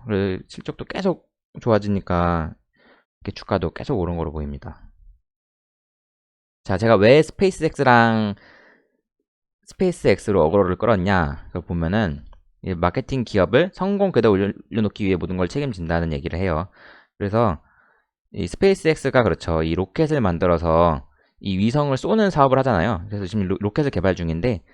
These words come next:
지금 에코마케팅이 이 로켓을 만들어주겠다 이거예요. 이제 작은 회사인데 아이템이 정말 좋아요. 근데 그 회사가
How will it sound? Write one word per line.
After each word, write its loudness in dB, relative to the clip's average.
지금 -2
에코마케팅이 -2
이 2
로켓을 2
만들어주겠다 2
이거예요. 2
이제 6
작은 0
회사인데 2
아이템이 2
정말 6
좋아요. 2
근데 -6
그 0
회사가 2